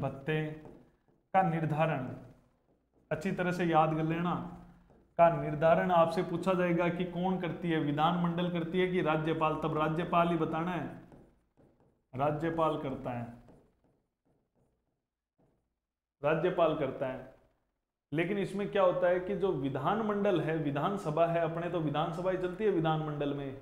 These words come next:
नहीं तो दो सदन होते हैं इसके अंदर, उसमें उसने जो नियम बना रखे हैं, जो कायदे बना रखे हैं, उसके अनुसार होगा।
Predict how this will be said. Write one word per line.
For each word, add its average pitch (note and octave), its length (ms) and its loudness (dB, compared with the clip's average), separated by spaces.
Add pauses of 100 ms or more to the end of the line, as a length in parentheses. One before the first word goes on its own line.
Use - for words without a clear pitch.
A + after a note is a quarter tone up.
नहीं C#3+ 140 -4
तो D#3 140 -2
दो E3 200 0
सदन F3 280 -4
होते E3+ 260 -6
हैं E3+ 100 -6
इसके D3 160 -12
अंदर, C3+ 260 -6 (1080)
उसमें E3+ 260 -2
उसने F#3 420 0
जो F3+ 120 2
नियम E3+ 340 0
बना E3 200 4
रखे E3+ 240 2
हैं, E3+ 120 -4
जो E3 140 -2
कायदे D#3+ 380 2
बना D#3+ 240 0
रखे E3 280 -4
हैं, E3+ 200 -6
उसके D#3+ 200 -8
अनुसार D#3+ 420 -2
होगा। C3 420 -4